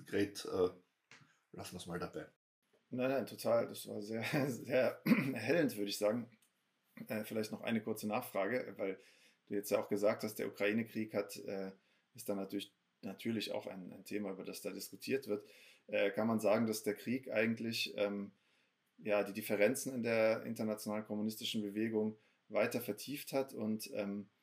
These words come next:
Speaker 2: aus eurer Sicht die marxistisch-leninistischen Kräfte, ähm, also vielleicht denen auch geholfen hat, sich, äh, besser abzugrenzen von den, vom opportunistischen Lager und, äh, diese Trennung, die du ja angesprochen hast, die irgendwann notwendig sein wird, auch vielleicht, äh,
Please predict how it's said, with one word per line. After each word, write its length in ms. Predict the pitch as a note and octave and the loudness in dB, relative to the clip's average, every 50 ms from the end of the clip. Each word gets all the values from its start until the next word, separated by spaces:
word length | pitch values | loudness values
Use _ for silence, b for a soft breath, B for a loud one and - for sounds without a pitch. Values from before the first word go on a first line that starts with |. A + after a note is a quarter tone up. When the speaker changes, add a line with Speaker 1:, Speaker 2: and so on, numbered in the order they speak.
| b b b b b b b b - | b b b b b b b b -14
Speaker 2:
aus 140 | G#2+ - - | -8 -2 0
eurer 240 | - A#2+ A#2+ B2 | 2 4 4 4
Sicht 240 | A2 A2 G#2+ - - | 4 2 0 -2 0
die 100 | A2 G#2+ | 0 -2
marxistisch-leninistischen 1300 | G#2 A2+ - A#2 G#2+ - - B2+ A#2 - - A2 - A2+ G2+ G2+ G2+ G#2+ C3+ - - - - - A2 G2 | -2 -2 -4 -6 -6 -6 -4 -4 -4 -4 -6 -6 -4 -2 -2 0 0 0 -2 -2 -4 -4 -2 -2 -2 -4
Kräfte, 560 | - - G2 G2+ - - - G#2 G2+ G2 - G#2 | 0 2 2 2 2 0 0 2 2 2 2 0
ähm, 320 | G2+ G2 F#2+ F#2+ F#2+ F#2+ - _ _ - b b b b b b b b b b _ - | -4 -4 -4 -6 -6 -8 -10 _ _ -20 b b b b b b b b b b _ -8
also 280 | - G#2+ G2 G2 F2+ | -6 -4 -4 -4 -6
vielleicht 480 | - - - G2+ G2+ G2 - - - - | -8 -6 -2 -2 -2 -2 -4 -10 -10 -4
denen 200 | A2+ G#2+ A2 G#2+ | -2 0 0 0
auch 160 | G2 F#2+ - - | 0 -2 -6 -4
geholfen 440 | - G#2 A2 B2+ C3+ B2+ - A2 G2+ | 0 2 4 4 4 2 0 -2 -4
hat, 160 | G2 F#2+ - | -4 -6 -6
sich, 300 | - G2 - - - - | -8 -6 -6 -6 -6 -6
äh, 60 | - G2 | -6 -4
besser 320 | - G2 G#2 - - - | -4 -4 -2 -2 -2 -2
abzugrenzen 720 | A2+ A2 - - C3+ A#2 A2 A2 A2 A#2 A2+ - A#2 A2 | -2 -4 -6 -6 -4 -2 2 2 2 2 0 -4 -6 -6
von 240 | - A2+ A2 A2+ G#2+ | -4 -2 -2 -2 -2
den, 400 | G#2+ G#2+ G#2+ G#2+ G#2 A2+ A#2+ A2 | -2 -4 -4 -4 -6 -8 -8 -10
vom 360 | - A#2 A2+ G#2+ G#2 G#2 A2 | -10 -10 -8 -8 -8 -8 -10
opportunistischen 720 | G#2+ - - G#2+ - - G#2+ A2 A2 - - A2+ - A#2+ G#2+ | -8 -8 -8 -8 -6 -4 -4 -4 -4 -6 -6 -6 -4 -2 0
Lager 420 | G#2+ G#2 G#2+ G#2+ G#2+ G#2+ G#2+ A2 | 2 2 2 2 2 2 0 0
und, 240 | G2+ G2 F#2+ - - | 0 -4 -8 -10 -10
äh, 260 | - G2+ G2+ G2+ F#2+ G2 b b b b b b b b - | -8 -6 -4 -4 -4 -6 b b b b b b b b -10
diese 160 | G#2+ A2 G2 | -10 -8 -4
Trennung, 360 | - - A#2 B2 C3+ B2+ A#2+ | 0 2 4 6 6 6 4
die 160 | A2+ A2+ A2 | 4 2 0
du 160 | G#2+ G#2+ G#2+ G#2+ | 0 0 2 6
ja 180 | G#2 G#2+ G#2 | 6 6 6
angesprochen 480 | G#2 A2+ B2 B2 - - A2+ A2 A2 A2 | 6 4 2 2 2 2 2 4 4 4
hast, 160 | G#2+ G#2+ - | 2 2 0
die 60 | G#2+ | -2
irgendwann 280 | G2+ G#2+ A2 G#2 G#2 G#2 | 0 0 0 0 0 0
notwendig 440 | G#2+ A#2+ B2 - A2 G#2 G2+ G2 - | 0 -2 -2 0 -2 -2 -2 -2 -2
sein 220 | G#2+ G#2 G#2 G2+ | -2 -2 0 0
wird, 180 | G#2 G2+ - G2+ | -2 -2 -2 -2
auch 240 | G2+ G#2 G2+ - - | -4 -4 -4 -4 -6
vielleicht, 420 | G#2 G2 F#2+ G2 F#2+ - - - - | -6 -4 -4 -4 -4 -6 -8 -10 -8
äh, 240 | - G2 G2 G2 | -8 -6 -6 -6